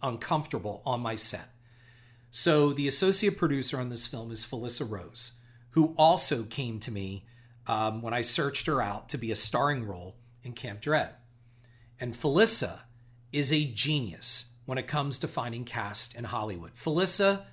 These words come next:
knows everyone. She is a walking Rolodex, especially in the horror department.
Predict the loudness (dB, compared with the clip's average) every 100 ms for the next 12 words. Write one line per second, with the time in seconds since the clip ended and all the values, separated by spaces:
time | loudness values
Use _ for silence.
0 | -12 -4 0 2 2 0 -2 -8 -8 -6
1 | -2 0 -2 0 2 2 0 -6 -8 -12
2 | _ -8 -4 -2 -2 -4 -8 -2 0 0
3 | -6 _ 2 2 4 0 0 -4 -8 -6
4 | -6 -6 -8 -14 -14 -16 -18